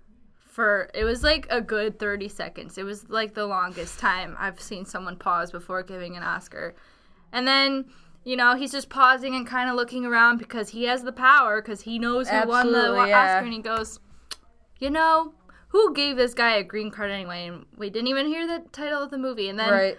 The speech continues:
Speaker 1: I didn't even know it was Birdman until, uh, the cast and crew started to get up, and I just, Sean Penn, no, like,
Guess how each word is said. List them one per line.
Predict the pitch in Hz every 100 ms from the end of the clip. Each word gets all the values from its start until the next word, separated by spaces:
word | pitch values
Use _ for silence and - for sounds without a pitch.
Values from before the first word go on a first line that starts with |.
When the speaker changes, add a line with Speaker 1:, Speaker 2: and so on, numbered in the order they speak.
| -
Speaker 1:
I | 240
didn't | 277 302
even | 302 294
know | 277
it | 247
was | 254
Birdman | 226 233 220 208 202
until, | 190 233 214 196 185 190 190 _ _ _ _ _ _ _ _ -
uh, | 208 196 180 170 -
the | 190 190 -
cast | - 196 202 -
and | 196
crew | - 196 180
started | - 180 180 180 180 _ _ _ _ _ _ _ _
to | 262
get | 247 285
up, | 311 311 269
and | 247
I |
just, | 240 - - - - _ _ _ _ _ _ _ -
Sean | 320 330 320
Penn, | 302 339 214 190 208 -
no, | 262 302 220
like, | 185 214